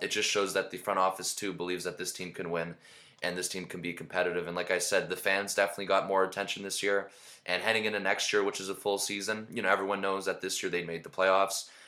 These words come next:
This year they finished above five hundred. They came third in the division. You know, it just, it just raises the expectations now going into a, um, going into an off season and going into a hopefully full season. I guess that's still been undetermined, but hopefully it does happen.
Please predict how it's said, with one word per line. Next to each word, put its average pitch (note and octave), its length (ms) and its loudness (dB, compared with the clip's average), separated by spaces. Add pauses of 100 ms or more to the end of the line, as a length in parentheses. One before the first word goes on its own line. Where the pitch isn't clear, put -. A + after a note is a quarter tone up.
This F#2+ 200 0
year F#2 80 0
they F2 80 2
finished F2+ 320 -2
above E2+ 280 4
five E2 180 2
hundred. G2 320 -2
They E2+ 100 -2
came F2 220 -8
third F2+ 240 -2
in F2 80 -8
the E2 80 -8
division. G#2+ 560 0 (440)
You G2+ 100 -6
know, F#2+ 160 4
it G2+ 120 2
just, - 320 0
it G2 140 2
just A2 280 0
raises G2+ 360 0
the G2 140 2
expectations G2+ 680 -2
now F2 160 0
going F#2 280 -2
into F2 500 -4
a, F2 200 2
um, E2+ 300 -2 (380)
going G#2+ 200 2
into G#2+ 220 -2
an G2+ 60 2
off G#2+ 220 6
season A#2 280 -4
and F#2+ 80 -6
going F#2+ 220 -2
into F#2+ 340 -2
a F2+ 220 2
hopefully A2+ 400 0
full G#2 240 0
season. A2 460 -4 (340)
I F#2 80 0
guess F#2+ 180 2
that's F#2 160 2
still F2+ 240 0
been F2+ 480 -2
undetermined, F#2+ 560 -2
but F2 200 2
hopefully F#2 300 -2
it F2 80 -4
does F#2 200 2
happen. F#2 440 2